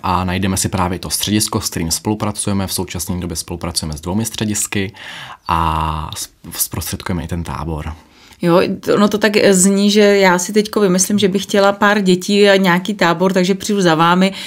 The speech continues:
Speaker 2: a vy mi řeknete: "Hele, tak tamhle to je hezký místo, tamhle to je hezká lokalita, tam můžete." Eh, taky toho třeba děláte tohle?
Speaker 1: Určitě. Eh, v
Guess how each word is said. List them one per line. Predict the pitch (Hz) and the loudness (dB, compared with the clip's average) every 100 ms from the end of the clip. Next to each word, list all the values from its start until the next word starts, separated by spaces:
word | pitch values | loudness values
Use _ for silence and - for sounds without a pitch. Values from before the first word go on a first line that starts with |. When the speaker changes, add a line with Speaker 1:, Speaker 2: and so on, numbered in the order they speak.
| - - | -6 0
Speaker 2:
a | |
vy | 170 | 4
mi | 170 | 4
řeknete: | 180 180 147 170 | 4 2 0 4
"Hele, | 254 | 4
tak | 240 190 | 4 2
tamhle | - 226 240 | 4 4 4
to | 220 | 2
je | |
hezký | 214 208 - 208 | 2 0 0 0
místo, | 202 208 196 | 0 0 0
tamhle | 185 190 214 | 2 2 2
to | 214 | 2
je | |
hezká | 208 196 196 196 | 2 0 0 2
lokalita, | 185 185 190 190 190 | 2 2 0 2 2
tam | 190 170 185 | 2 2 2
můžete." | 196 196 190 190 190 - - - | 2 0 2 0 0 -6 -10 -8
Eh, | - - | -6 -2
taky | 277 294 | 0 2
toho | 381 370 | 2 0
třeba | 370 262 262 | 0 2 4
děláte | 240 214 220 | 6 4 2
tohle? | 214 202 185 | 2 2 4
Speaker 1:
Určitě. | 156 117 - 80 | 2 0 -2 -6
Eh, | - 95 90 87 90 85 82 | -6 -6 -4 -4 -4 -4 -8
v | - | -8